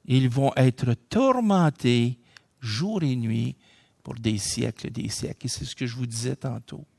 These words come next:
C'est pas une souffrance temporaire,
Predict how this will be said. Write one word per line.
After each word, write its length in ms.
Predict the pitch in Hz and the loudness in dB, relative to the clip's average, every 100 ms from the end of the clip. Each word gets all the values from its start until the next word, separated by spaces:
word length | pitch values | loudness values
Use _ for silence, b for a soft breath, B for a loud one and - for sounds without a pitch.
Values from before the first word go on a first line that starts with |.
| _ _ _ _ _ _ _ _ | _ _ _ _ _ _ _ _
C'est 160 | - 127 | -6 -6
pas 160 | 139 | -4
une 60 | 131 | -6
souffrance 480 | - - 123 123 - | -8 -4 -2 -2 -4
temporaire, 680 | 113 113 110 110 - 139 | -4 -4 -6 -6 -10 -14